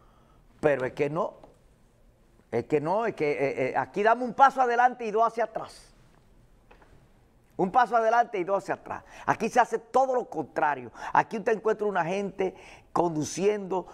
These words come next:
sin licencia como comerse un plato de yuca. Aquí usted encuentra una gente conduciendo borracho. Aquí usted encuentra una gente conduciendo, eh, eh, y gente que se meten en vías contrarias como comerse un plato de yuca.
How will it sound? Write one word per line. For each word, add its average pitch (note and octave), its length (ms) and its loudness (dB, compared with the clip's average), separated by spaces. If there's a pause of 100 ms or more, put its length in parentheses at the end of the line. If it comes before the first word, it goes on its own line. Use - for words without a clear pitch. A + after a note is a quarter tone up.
sin - 320 -2
licencia F#3+ 500 0
como D#3 200 -6
comerse D#3 360 -2
un E3+ 80 -6
plato D3+ 320 -2
de A#2 60 -4
yuca. A2+ 360 -10 (320)
Aquí A3 520 0
usted G#3+ 480 2
encuentra G3 500 0
una F#3+ 240 -2
gente F#3+ 260 -4
conduciendo F3+ 680 -2
borracho. B2+ 600 -4 (240)
Aquí D3+ 280 2
usted G#3+ 180 0
encuentra G#3 460 0
una F#3+ 200 0
gente G3+ 320 -4
conduciendo, F#3+ 920 -2 (340)
eh, D#3 440 2
eh, - 20 -2
y D#3+ 160 0
gente F#3+ 440 0
que E3 360 -2 (260)
se E3 440 -2
meten E3+ 640 0
en E3+ 100 -4
vías F#3 220 0
contrarias F#3+ 520 0
como D#3+ 180 -8
comerse D#3+ 360 -2
un F3 80 -4
plato D#3 300 -2
de C3 60 -6
yuca. A2 420 -14